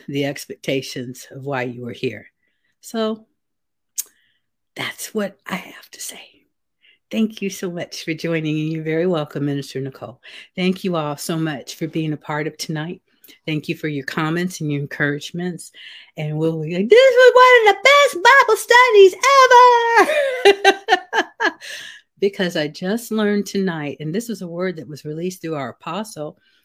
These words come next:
in a five A M prayer. I am graced to be me.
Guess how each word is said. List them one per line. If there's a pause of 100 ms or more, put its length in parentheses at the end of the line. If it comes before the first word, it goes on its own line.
in
a
five
A
M
prayer. (480)
I
am
graced
to
be
me.